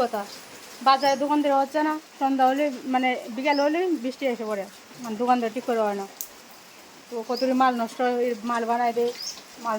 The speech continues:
নিয়ে যায়, দোকান দিয়ে না হয় তৈরি নষ্ট হয়। দো-, দোকান ধরে ভালো করে হচ্ছে না, গাড়িও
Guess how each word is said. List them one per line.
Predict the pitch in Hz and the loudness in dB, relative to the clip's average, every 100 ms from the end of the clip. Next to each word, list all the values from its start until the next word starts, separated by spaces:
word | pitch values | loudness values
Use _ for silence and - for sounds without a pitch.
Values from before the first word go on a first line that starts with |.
| 220 | -4
নিয়ে | 233 233 220 | -2 -2 0
যায়, | 240 247 - - - - 247 | -2 -2 -12 -16 -16 -10 0
দোকান | 254 247 | 2 4
দিয়ে | 240 247 | 2 4
না | |
হয় | 254 247 | 4 4
তৈরি | 240 240 240 | 0 0 -2
নষ্ট | 233 277 | -2 -2
হয়। | 262 - - - - - - - - - - - - - 262 | -4 -6 -18 -20 -20 -20 -20 -20 -20 -18 -18 -18 -12 -8 -6
দো-, | 240 - 226 | -6 -6 0
দোকান | 269 269 | 2 4
ধরে | 262 262 | 4 4
ভালো | 262 277 277 285 | 4 4 2 4
করে | 277 | 2
হচ্ছে | 269 294 277 | 2 2 2
না, | 277 269 208 | 0 -6 -2
গাড়িও | 233 247 | 4 6